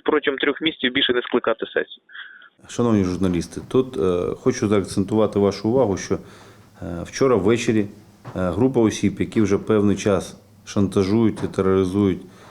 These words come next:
Speaker 2: роботу Рівненської обласної ради, е, незаконним способом вторглись в кабінет голови обласної ради.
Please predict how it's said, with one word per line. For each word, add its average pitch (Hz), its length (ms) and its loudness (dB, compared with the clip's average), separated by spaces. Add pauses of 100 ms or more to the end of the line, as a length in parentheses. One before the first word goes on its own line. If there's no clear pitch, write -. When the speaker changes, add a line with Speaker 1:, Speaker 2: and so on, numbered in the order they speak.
(220)
Speaker 2:
роботу 98 460 0
Рівненської 101 480 2
обласної 95 460 0
ради, 123 300 2 (760)
е, 87 40 -4
незаконним 104 800 2
способом 107 680 0
вторглись 104 760 2 (600)
в - 80 -20
кабінет 107 540 2
голови 101 440 4
обласної 101 500 2
ради. 82 260 0